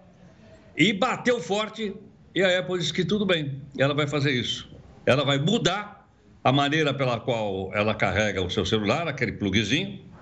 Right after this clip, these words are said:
e vai colocar um plug que vai virar universal. Em outras palavras, o mesmo carregador você pode aplicar em qualquer, é, é, qualquer aparelho celular, não só o da Apple,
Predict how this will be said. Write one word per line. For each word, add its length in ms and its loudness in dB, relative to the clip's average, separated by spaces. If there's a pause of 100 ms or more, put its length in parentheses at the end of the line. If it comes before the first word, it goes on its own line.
(320)
e 60 8
vai 200 2
colocar 380 0
um 140 -2
plug 340 -2
que 100 -2
vai 160 -2
virar 260 -2
universal. 1000 -4 (340)
Em 60 6
outras 220 0
palavras, 720 -2 (600)
o 100 6
mesmo 420 2
carregador 560 -2
você 120 -6
pode 320 -2
aplicar 400 0
em 60 -6
qualquer, 720 -2 (320)
é, 460 2
é, 40 0
qualquer 480 0
aparelho 320 -4
celular, 300 2
não 220 -2
só 260 0
o 40 -4
da 240 0
Apple, 200 -10